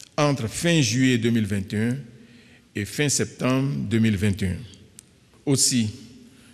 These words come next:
le chef de l'État a-t-il instruit le Premier ministre, chef du gouvernement, à l'effet de prendre toutes les dispositions idoines pour l'approvisionnement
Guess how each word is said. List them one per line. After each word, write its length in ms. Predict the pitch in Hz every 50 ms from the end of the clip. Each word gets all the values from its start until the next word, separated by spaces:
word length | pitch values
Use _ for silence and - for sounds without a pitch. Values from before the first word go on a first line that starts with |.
| - _ -
le 100 | 117 120
chef 240 | 117 - 160 151 143
de 100 | 127 123
l'État 460 | 117 120 117 117 127 135 135 120 -
a-t-il 320 | - 113 110 - - 139 127 -
instruit 520 | 127 127 120 - - - 117 110 98 98 - - - - - - - - - - _ _ _ _ -
le 100 | 107 107
Premier 300 | 107 - - 143 147 143
ministre, 500 | 135 127 117 110 107 98 - - - - - - - - - - - - _ - -
chef 280 | - - - 160 151 143
du 120 | 131 127
gouvernement, 600 | 113 117 110 113 107 104 107 107 101 98 98 107 123 120 - - - - - - - - _
à 120 | - 107 117
l'effet 400 | 117 131 131 - - 160 156 147
de 80 | 127
prendre 320 | 120 - 127 127 123 123 117
toutes 200 | - 180 180 -
les 120 | 151 135 117
dispositions 800 | 107 113 107 - - 120 110 113 107 - - 131 117 113 110 110 -
idoines 560 | 113 104 101 110 107 107 113 123 131 135 139 143 - - - - - - - - - - - _
pour 180 | - - 117 113
l'approvisionnement 920 | 110 123 127 - - 135 120 123 117 107 117 110 110 113 117 120 131 143